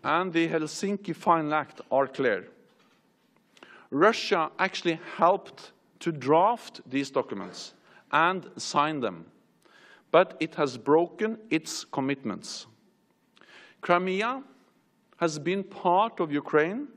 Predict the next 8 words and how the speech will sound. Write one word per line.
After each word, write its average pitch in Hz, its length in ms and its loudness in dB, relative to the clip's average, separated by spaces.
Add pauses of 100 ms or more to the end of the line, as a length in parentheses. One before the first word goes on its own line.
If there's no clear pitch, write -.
(480)
since 185 320 -4
the 180 120 -2
country 196 480 -2
became 160 640 -2
independent, 117 880 -4 (800)
but 151 220 2
Russia 208 460 0
sent 185 540 -6